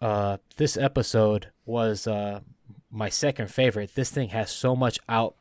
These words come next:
just laugh out loud parts in it. And I said last week that Gifted was a must watch. If you like Jay Pharoah, if you like anything comedic wise, i-,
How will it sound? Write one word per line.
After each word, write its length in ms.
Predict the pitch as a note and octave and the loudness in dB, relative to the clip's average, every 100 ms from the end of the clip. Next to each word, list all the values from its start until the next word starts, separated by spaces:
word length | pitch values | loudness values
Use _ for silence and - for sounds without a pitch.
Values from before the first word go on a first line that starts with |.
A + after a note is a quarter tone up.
| - | -12
just 240 | - B2 - | -6 -4 0
laugh 300 | G#2+ A#2 - | 2 2 4
out 240 | A#2 F#2 | 2 0
loud 360 | G2+ G#2 G2+ - | -2 0 -2 -4
parts 360 | - A2 - | -2 -2 -2
in 100 | G2+ | -6
it. 160 | F#2+ G#2+ _ _ _ _ - | -6 -10 _ _ _ _ -4
And 160 | A#2 | 0
I 60 | A2+ | 0
said 260 | - F3+ | 4 4
last 260 | B2+ B2+ - | 4 2 2
week 180 | A#2+ - | -2 -2
that 180 | G2+ - | -4 -2
Gifted 320 | A2+ - A2 | -2 -2 -2
was 140 | G#2+ | -2
a 60 | F#2+ | 0
must 320 | G2+ G#2+ - | -2 -2 -2
watch. 320 | G#2 A2 - - - - | -4 -4 -6 -12 -16 -10
If 180 | - - | -8 -4
you 80 | B2+ | -2
like 200 | C#3 - | -2 0
Jay 200 | A2+ G#2+ | 0 0
Pharoah, 360 | - G#2 G#2 | 0 0 0
if 100 | G2 G#2+ | -2 -6
you 120 | G#2 | 0
like 300 | A2+ A2 - | 0 0 -4
anything 540 | A2 A2 G#2+ A2+ G2 F#2 - | -8 -6 -4 -4 -6 -10 -12
comedic 500 | G#2+ G#2 G2 F#2+ - | -6 -4 -4 -6 -4
wise, 360 | G2 F#2 - _ | -4 -4 -8 _
i-, 60 | - | -18